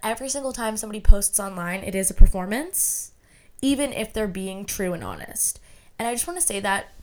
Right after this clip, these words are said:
to start, 'cause it was something I was reflecting on a lot over the holidays, where I was like, I'm obviously, like, my goal here is to entertain people, make them feel good,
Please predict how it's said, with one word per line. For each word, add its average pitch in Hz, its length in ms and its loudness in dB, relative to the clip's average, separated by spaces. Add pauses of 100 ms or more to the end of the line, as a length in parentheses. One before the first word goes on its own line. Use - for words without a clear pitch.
(160)
to 220 120 -2
start, - 420 0
'cause 208 120 -8
it 208 40 -4
was 208 120 -2
something 208 300 -6
I 175 40 -8
was 202 120 -8
reflecting 190 440 -10
on 185 120 -8
a 185 60 -6
lot 180 220 -6
over 180 160 -6
the 180 80 -6
holidays, 180 460 -6
where 202 120 -4
I 180 80 -2
was 180 140 -4
like, 180 240 -4 (680)
I'm 214 260 0
obviously, 208 520 -2 (100)
like, 208 240 -4
my 202 160 -6
goal 190 220 -4
here 208 160 -4
is 214 100 -2
to - 100 -8
entertain 190 360 -6
people, 196 240 -6
make 185 160 -8
them 185 160 -8
feel 180 240 -2
good, 208 280 -2